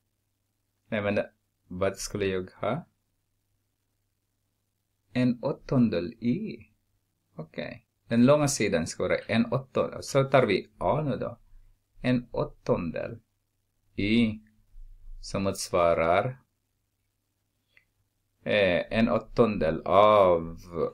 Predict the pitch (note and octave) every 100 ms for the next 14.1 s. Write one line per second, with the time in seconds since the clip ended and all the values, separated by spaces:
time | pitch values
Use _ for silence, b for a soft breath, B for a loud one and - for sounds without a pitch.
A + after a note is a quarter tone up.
0 | _ _ _ _ _ G#2+ A#2 - - A2+
1 | A2+ F#2 - - - - - F#2+ - D#2+
2 | - - - D#2 - - - - _ _
3 | _ _ _ _ _ _ _ _ _ -
4 | - - - - F#2 - G2+ F2+ F2+ F2+
5 | _ _ _ - _ _ _ _ - -
6 | - _ _ _ _ _ - - - _
7 | _ _ _ _ - A2+ - - B2+ A#2
8 | A2+ A2+ A#2 - A2 C3 _ _ _ _
9 | - _ _ A4 _ - _ _ - D3
10 | - _ _ _ _ _ _ _ _ _
11 | _ _ _ _ _ _ _ _ _ _
12 | - A2+ B2 A#2 A2 G#2+ - A2+ G#2+ -
13 | G2+ - F2+ D2+ D2 - - A#2+ - -
14 | D#3+